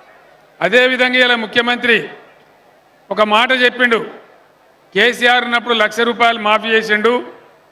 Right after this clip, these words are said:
నేను రెండు లక్షలు మాఫీ చేస్తా, డిసెంబర్ తొమ్మిది నాడే సంతకం పెడతా, మీరు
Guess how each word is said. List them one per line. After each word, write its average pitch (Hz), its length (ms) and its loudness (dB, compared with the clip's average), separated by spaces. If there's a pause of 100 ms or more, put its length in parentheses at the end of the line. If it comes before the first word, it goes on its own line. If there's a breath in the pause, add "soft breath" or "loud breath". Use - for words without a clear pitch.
(160)
నేను 202 260 -2
రెండు 226 160 4
లక్షలు 240 340 0
మాఫీ 226 360 0
చేస్తా, 220 280 2 (760)
డిసెంబర్ 240 500 2
తొమ్మిది 240 280 2
నాడే 233 220 2
సంతకం 220 460 0
పెడతా, 214 340 2 (680)
మీరు 214 180 2